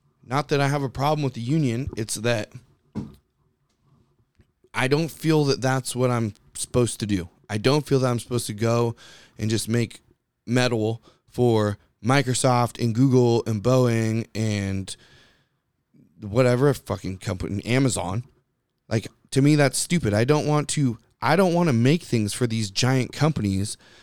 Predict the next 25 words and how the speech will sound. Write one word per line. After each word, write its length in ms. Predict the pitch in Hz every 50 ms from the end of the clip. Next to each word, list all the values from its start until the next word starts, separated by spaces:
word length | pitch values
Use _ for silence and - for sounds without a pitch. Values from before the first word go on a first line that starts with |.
| _ _ _ _ _ -
because 320 | 123 113 139 143 123 -
to 120 | - 143
me, 280 | 147 165 175 165 156 135 - -
I'm 220 | 127 139 151 160
working 300 | 151 156 143 - 151 143
for 200 | 123 156 147 127
a 60 | 117
paycheck 680 | - - 131 151 151 135 - - 104 104 104 - - - - - _ _ _ _ _ _
to 500 | - - 123 120 120 120 117 110 104 104 - _ _ _ _ _ _ _ _ _ _ _ -
hardly 400 | - 156 165 180 170 143 135 113
thrive 480 | - - 127 123 131 143 147 139 117
in 120 | 107 101 101
life 460 | 98 95 95 110 147 - - - - _ _ - _ _ _ _ _ _ _ _ _ _ _ _ _ _ _ _ _ -
compared 600 | - 156 139 139 131 139 143 139 139 139 131 -
to 640 | - - 143 135 135 131 135 131 127 123 123 117 - _ _ _ _ _ _ _ _ _ _ _ _ _ _ _ _ _ _ _ _ _ _ _ _ _
it, 180 | - 170 180 - - 151 160 - -
hardly 300 | - - 202 214 190 180
thrive 300 | - - 190 202 214 185
in 80 | 175 156
life 200 | 143 139 139 147
while 320 | - 120 151 160 165 170
I'm 220 | 165 156 143 139 135
helping 500 | 110 - 170 214 202 - 170 147 139 123 - -
enslave 640 | 139 139 - - - - 131 143 156 151 143 120
humanity, 720 | 110 123 117 104 98 104 120 131 123 101 87 92 - -